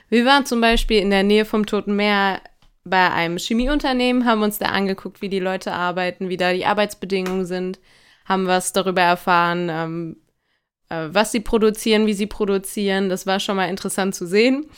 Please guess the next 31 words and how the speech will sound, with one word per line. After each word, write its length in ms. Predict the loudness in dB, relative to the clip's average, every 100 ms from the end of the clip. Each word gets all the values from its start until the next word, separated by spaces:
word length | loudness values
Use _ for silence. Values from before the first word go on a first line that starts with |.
| -18 -18 -4
auch 160 | -2 2
wenn 120 | 2
man 160 | 4
dann 140 | 2 0
auf 100 | 2
einmal 240 | 2 2
so 140 | 2 2
sieht, 240 | 2 2
dass 220 | 0 2
jemand 360 | 0 2 0 -2
in 220 | -6 -4
einer 640 | 0 0 2 2 0 -2 -10 _ _ _
Produktionsanlage 1120 | -6 -4 -4 0 2 2 0 0 2 2 0
flext. 600 | -4 0 0 -2 -8 -10 _ _ _ _ -2
War 180 | 0 2
für 160 | -2
uns 200 | -4 -6
jetzt 180 | -10 -12
etwas 280 | -14 -14 -2
Neues. 500 | 0 4 4 4 4 2 0 -12 -8
<laughs> 460 | -8 -10 _ _ _
Da 260 | 0 2 0
scheinbar 400 | -2 -4 -2 0
normal. 400 | 2 0 0 -2 -6 -16 -20 -20 _ _ _ _ _ -8 -4 -4 -4 -8 -10 -16 -20 -20 _ -20 -20 _ -20 -12
<laughs> 340 | -12 -8 -6 -6 -8 -16 -16 _ -20 -20 _ _ _ _ _ -14
Soll 180 | -4 -4
ich 80 |
das 180 | 0 -2
lieber 240 | -2 0 2
nicht 200 | 2 0
sagen? 280 | 0 0